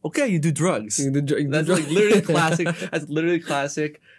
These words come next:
Speaker 1: Oh my God, it's so funny, the
Speaker 2: It's,
Speaker 1: connections.
Speaker 2: it's 'cause any, any deviation from what they consider the norm is just wrong,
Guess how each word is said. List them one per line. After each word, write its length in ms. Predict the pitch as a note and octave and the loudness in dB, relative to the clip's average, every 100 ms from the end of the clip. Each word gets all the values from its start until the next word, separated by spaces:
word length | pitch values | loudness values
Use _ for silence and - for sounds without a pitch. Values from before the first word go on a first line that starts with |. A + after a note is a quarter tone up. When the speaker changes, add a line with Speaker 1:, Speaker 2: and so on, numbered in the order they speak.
| _ _ | _ _
Speaker 1:
Oh 160 | D#3 E3 | -2 0
my 180 | B2+ A2+ | -2 -2
God, 300 | A#2 A2 G#2 | -2 -2 -2
it's 160 | A2+ | -4
so 200 | - G3 | -6 -6
funny, 300 | G3+ C#3 C3 | -6 -6 -4
the 80 | A2 | -2
Speaker 2:
It's, 80 | G#2+ | -2
Speaker 1:
connections. 380 | B2 A#2 - C3+ | -2 -4 -2 -2
Speaker 2:
it's 140 | F#3 | -2
'cause 200 | - G3+ | -2 -2
any, 380 | - D#3+ G3+ F3 | 0 0 0 -2
any 280 | - D#3+ A3 | 0 0 0
deviation 800 | D3 E3 F3+ C3+ A#2 A#2 - C3 | -2 -2 0 2 0 0 -2 -2
from 180 | A#2 A2+ | -2 -4
what 180 | A2+ A#2 | -4 -2
they 160 | C3 C3+ | -2 -2
consider 480 | C3+ B2 - B2 A2 | -2 -4 -2 -2 -2
the 100 | G#2+ | -2
norm 680 | G#2 G2+ G2+ G#2 B2 D#3 D#3+ _ _ _ - | -4 -4 -2 -2 -2 -4 -6 _ _ _ -6
is 180 | A#2 | -4
just 220 | - A#2 G2+ | -4 -4 -4
wrong, 540 | G#2+ G2+ F#2+ E2+ E2+ | -4 -4 -4 -8 -16